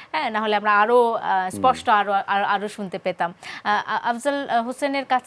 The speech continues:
Speaker 1: থেকে নিশ্চয়ই আমাদের জাতি একটা মেসেজ চাই, একটা বার্তা চাই। এই, আহ, সময়ে এসে আপনি কি বার্তাটা দিতে চান?
Speaker 2: আমরা মুক্তিযুদ্ধের চেতনায় একটা অসাম্প্রদায়িক শোষণমুক্ত গণতান্ত্রিক বাংলাদেশের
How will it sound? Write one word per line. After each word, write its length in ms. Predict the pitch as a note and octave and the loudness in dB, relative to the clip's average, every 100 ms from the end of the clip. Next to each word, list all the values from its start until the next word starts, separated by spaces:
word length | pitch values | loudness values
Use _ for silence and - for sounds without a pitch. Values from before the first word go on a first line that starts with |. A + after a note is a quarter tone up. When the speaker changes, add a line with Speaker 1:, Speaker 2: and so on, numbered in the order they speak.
| - | -6
Speaker 1:
থেকে 180 | C#4 C#4 | -8 -6
নিশ্চয়ই 440 | C4 - C#4 B3+ | -6 -6 -2 -2
আমাদের 340 | G3 G#3+ G#3+ G#3 | -2 -4 -6 -4
জাতি 360 | G#3 F#3+ G#3 | -6 -4 -6
একটা 340 | F#3+ - F#3 F3 | -8 -6 -6 -6
মেসেজ 320 | F#3 F3 F#3+ - | -8 -10 -12 -10
চাই, 220 | E3+ D#3+ | -10 -8
একটা 240 | D#3+ - F3 | -10 -10 -6
বার্তা 400 | E3 E3 - F3+ | -6 -6 -12 -12
চাই। 240 | F3+ D#3+ F3+ - | -10 -10 -12 -10
এই, 340 | F#3+ F#3+ F#3 | -6 -6 -6
আহ, 140 | - F3 | -8 -10
সময়ে 480 | - A3 G#3 F#3+ F3 | -6 -4 -4 -6 -8
এসে 240 | E3+ D#3+ | -10 -8
আপনি 320 | D#3 F3+ F#3 E3+ | -8 -8 -12 -12
কি 180 | - C4+ | -6 -4
বার্তাটা 540 | G3 F3 - E3+ E3+ | -2 -2 -4 -10 -8
দিতে 260 | E3 E3 D#3 | -10 -10 -12
চান? 300 | - - E3 _ _ _ _ _ _ _ _ _ _ _ _ _ | -14 -16 -18 _ _ _ _ _ _ _ _ _ _ _ _ _
Speaker 2:
আমরা 280 | - F3+ G#3 G#3 G#3 D#3 - - _ _ _ _ - | -2 4 6 6 4 -2 -12 -18 _ _ _ _ -4
মুক্তিযুদ্ধের 640 | D3+ - F#3 D#3+ D3 F3+ | -2 2 0 2 0 0
চেতনায় 340 | D#3+ D3 E3+ | 0 0 2
একটা 160 | D#3+ D#3+ | 4 2
অসাম্প্রদায়িক 680 | C3+ - D#3 C#3+ C#3+ D3 - | 2 0 -2 2 4 4 0
শোষণমুক্ত 460 | D3+ C#3 D3 C3 | -8 -4 -4 -2
গণতান্ত্রিক 520 | C3 A#2+ B2+ B2 C3 | -2 0 -2 -2 -2
বাংলাদেশের 520 | A#2 A2 A2 A2+ - | 0 0 0 -2 -4